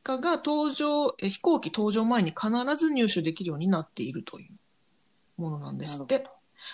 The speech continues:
Speaker 1: あの、どういうことかっていうと、えーと、この事前テストプログラムっていうのは、えー、飛行機、え、ハワイ行きの飛行機に乗る前に、その自分が新型コロ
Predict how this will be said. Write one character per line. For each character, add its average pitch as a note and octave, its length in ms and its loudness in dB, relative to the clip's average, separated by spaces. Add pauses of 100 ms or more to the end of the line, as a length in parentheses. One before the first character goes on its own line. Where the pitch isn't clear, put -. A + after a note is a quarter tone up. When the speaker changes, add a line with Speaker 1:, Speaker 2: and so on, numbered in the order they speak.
Speaker 1:
あ G3+ 80 2
の、 F#3 100 4
ど E4 100 2
う A4 60 8
い - 20 8
う A#4 60 8
こ D#4+ 100 4
と G3 120 2
か D#3+ 100 0
っ D#3+ 120 -4
て D3+ 120 -2
い D#3 100 0
う D#3 100 0
と、 G#3+ 460 6 (480)
え F#3 200 2
ー - 20 -4
と、 F#3 100 -2
こ C4+ 140 0
の D4 140 2
事 B3+ 180 4
前 F#4+ 160 4
テ G4 120 4
ス F#4+ 60 2
ト F4 100 2
プ E4+ 120 2
ロ E4 100 4
グ E4 80 0
ラ E4 140 4
ム D#3+ 140 4
っ - 20 -12
て - 160 -8
い D#3 80 0
う D3+ 100 -4
の D3+ 140 -4
は、 F3 320 4 (400)
え F#3 40 -4
ー、 E3+ 220 -4
飛 - 220 -10
行 F#4 340 6
機、 - 420 0
え、 G3+ 100 -4
ハ A#3+ 180 4
ワ F4 160 8
イ G4+ 40 4
行 F#4+ 60 0
き F4+ 120 0
の F4 100 -2
飛 - 100 -6
行 G#4 220 4
機 - 120 0
に E3+ 120 2
乗 F3 180 2
る G#3+ 120 2
前 B3+ 380 2
に、 G#3 380 4 (220)
そ - 140 -4
の F#3 100 4
自 F3+ 180 0
分 B3 260 0
が A#3 360 4 (180)
新 B3 240 0
型 B3+ 200 0
コ C#4 120 -2
ロ A#3+ 100 4